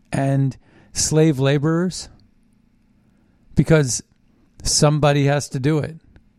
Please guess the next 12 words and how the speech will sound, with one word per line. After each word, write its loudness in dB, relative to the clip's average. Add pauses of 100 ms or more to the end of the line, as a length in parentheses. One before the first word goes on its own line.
(500)
The 0
world 4
is 0
paying 0
a -2
toll -2 (1120)
to 0
be 2
indoctrinated 0
through 0
our 2
universities. -2